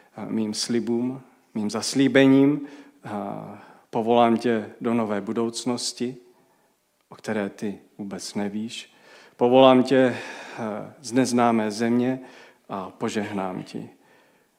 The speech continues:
A nejenom, že požehnám tobě, ale skrze tebe požehnám celému světu, mnoha dalším lidem." A tak bych si přál, abychom tento příběh, eh,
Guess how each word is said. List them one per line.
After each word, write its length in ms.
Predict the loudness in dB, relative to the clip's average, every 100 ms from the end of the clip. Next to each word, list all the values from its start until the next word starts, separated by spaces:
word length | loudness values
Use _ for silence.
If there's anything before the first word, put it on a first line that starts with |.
| _
A 80 | 2
nejenom, 540 | 4 6 6 6 2
že 260 | 0 -2 -4
požehnám 640 | -6 -6 -4 -4 -4 -4
tobě, 440 | -8 -6 -4 -6 -12 _ -14
ale 240 | -12 -12
skrze 460 | -14 -12 -10 -8 -6
tebe 420 | -6 -6 -8 -12 _ _ _
požehnám 720 | -12 -10 -10 -10 -10 -12 -16 -14
celému 440 | -10 -8 -6 -6
světu, 480 | -6 -8 -8 -10 -14 _ _ _ _ _ _ _ _ _ -8
mnoha 260 | -6 -6
dalším 460 | -8 -8 -8 -6 -6
lidem." 500 | -6 -10 -12 -16 -20 _ _ _ _ _ -20 _ _ _ -20 -20 -20 _
A 40 |
tak 140 | -2 0
bych 100 | 0
si 120 | -2
přál, 500 | 4 6 8 6 2 -14 -20 -20 _
abychom 800 | -10 -6 2 2 4 0 -2 -10 -18 -20 _
tento 320 | -6 -4 -4
příběh, 680 | -4 -4 2 2 2 -4 -16 -12
eh, 400 | -8 -8 -10 -14